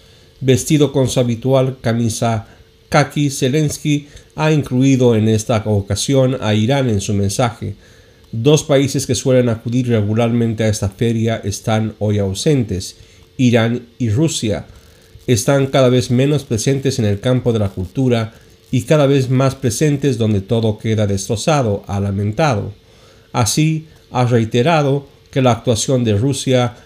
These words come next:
no va únicamente contra el pueblo ucraniano, interpelando a los presentes a pensar en que podrían ser los próximos afectados por las bombas. "¿Creéis que estáis a salvo de las explosiones,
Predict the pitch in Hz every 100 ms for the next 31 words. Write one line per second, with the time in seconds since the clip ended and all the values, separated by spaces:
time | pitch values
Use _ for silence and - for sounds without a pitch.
0 | _ 127 143 131 127 120 120 113 120 127
1 | 127 127 113 113 107 101 - 110 104 101
2 | 120 120 139 131 131 127 - - _ 151
3 | 139 143 139 147 147 160 156 139 123 -
4 | 120 - 160 156 135 110 110 104 - 131
5 | 135 - 120 110 110 110 104 120 120 110
6 | 104 120 107 101 - 113 - 110 104 104
7 | 104 101 - 117 113 107 - 110 110 143
8 | 165 120 92 87 - _ _ - - _
9 | _ _ _ - 120 127 143 139 - 131
10 | - 135 127 127 120 143 131 120 117 107
11 | 101 107 - 107 - 156 156 147 156 151